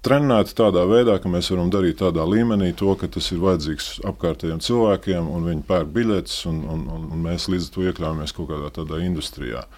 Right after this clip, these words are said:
Profesionālisms dziesmu svētku kontekstā, manuprāt, izpaužas tajā līmenī, kā tas tiek, eh, organizēts, kā tas tiek ierāmēts un, un, un,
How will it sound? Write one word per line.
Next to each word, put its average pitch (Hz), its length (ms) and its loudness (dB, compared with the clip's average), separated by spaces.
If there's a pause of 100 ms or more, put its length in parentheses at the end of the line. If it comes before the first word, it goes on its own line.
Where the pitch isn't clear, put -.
(400)
Profesionālisms 98 1200 2
dziesmu 98 480 0
svētku 92 320 0
kontekstā, 107 560 0
manuprāt, 101 560 2
izpaužas 101 560 -2
tajā 98 300 4 (180)
līmenī, 107 460 4 (100)
kā 87 160 2
tas 82 220 -6
tiek, 82 240 -2
eh, - 320 -14 (180)
organizēts, 90 800 2
kā 76 160 -4
tas - 240 -6
tiek 73 400 -6
ierāmēts 82 960 0
un, 80 300 -6
un, 80 240 -6
un, 87 160 -2